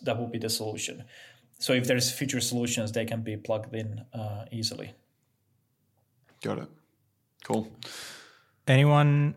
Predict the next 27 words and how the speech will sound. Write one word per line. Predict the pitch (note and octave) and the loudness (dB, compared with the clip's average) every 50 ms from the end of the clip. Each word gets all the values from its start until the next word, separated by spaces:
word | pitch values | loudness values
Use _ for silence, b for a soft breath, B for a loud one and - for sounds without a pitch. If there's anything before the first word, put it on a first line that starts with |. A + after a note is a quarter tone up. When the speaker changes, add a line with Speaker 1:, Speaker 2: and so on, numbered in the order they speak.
| - | 0
Speaker 3:
out | - A#2 A2+ G#2+ | 2 2 2 4
there | - A#2+ A2 G#2+ | 4 4 4 4
that | F#2+ G2 | 4 2
is | F#2 F2+ F2 F2+ | 0 -2 0 2
listening, | G#2+ B2 A#2+ - - C3 B2 A#2+ A#2 A#2+ A#2 A2+ G#2 B B B B B B B B B _ _ _ _ _ | 2 4 4 4 4 4 4 4 4 2 0 -2 -4 B B B B B B B B B _ _ _ _ _
like, | A#2 G#2+ G2+ F#2 F#2 - - - b b b b b b b b b b b b _ | 2 2 2 2 0 -4 -12 -16 b b b b b b b b b b b b _
what, | - G#2 G#2+ A2+ A#2+ B2+ B2+ - - B2 | 0 4 6 8 8 8 6 4 0 2
um, | A#2 A2 G#2 G2+ G2+ G2 F#2+ F#2+ F2+ - - _ _ _ - | 4 6 6 6 6 6 4 2 2 0 -4 _ _ _ 0
where | B2+ G#2+ A#2+ B2+ | 4 6 6 8
can | B2 C#3+ B2 | 8 8 6
they | G#2+ | 6
find | F#2 - A#2+ A2+ A2+ A2 | 6 4 4 6 6 8
more | A2 G#2+ G#2 | 6 6 6
about | G2+ F#2+ F2+ F2 - - | 6 4 2 2 0 2
Lens? | G#2+ A2+ A2+ A2+ A2 G#2+ G#2+ G#2 - - - - - _ _ _ | 4 6 6 6 6 4 2 2 2 0 0 -2 -4 _ _ _
Where, | - G#2+ F#2 G2 G#2+ G#2+ G#2+ G#2+ G#2+ G#2+ G#2 G#2 G#2 G2+ G2 - - - _ _ - | -10 -8 -2 2 2 4 4 4 4 4 4 4 2 2 0 -2 -6 -16 _ _ 0
uh, | A2+ A2+ A2 | 2 2 2
should | A2 - - A#2+ G2 | 2 2 2 2 2
they | G#2+ G2+ G2+ F#2+ F#2 | 2 2 2 0 0
go | - - G2+ | 0 0 0
work | F#2+ F2 G#2 D3 E3 - | 0 2 2 2 2 2
for | - E3 | 2 2
Lens? | D3 D3 C#3+ C#3+ C#3 B2 - | 2 4 4 4 4 2 2
Should | - A2+ F#2 - | 0 0 0 0
they | G2+ G2 F#2 F2+ E2+ | 0 0 0 -2 -4
kind | - - - G#2+ G#2 | -8 -6 -4 -2 -2
of, | G2+ F2+ F2+ - | -2 -4 -6 -10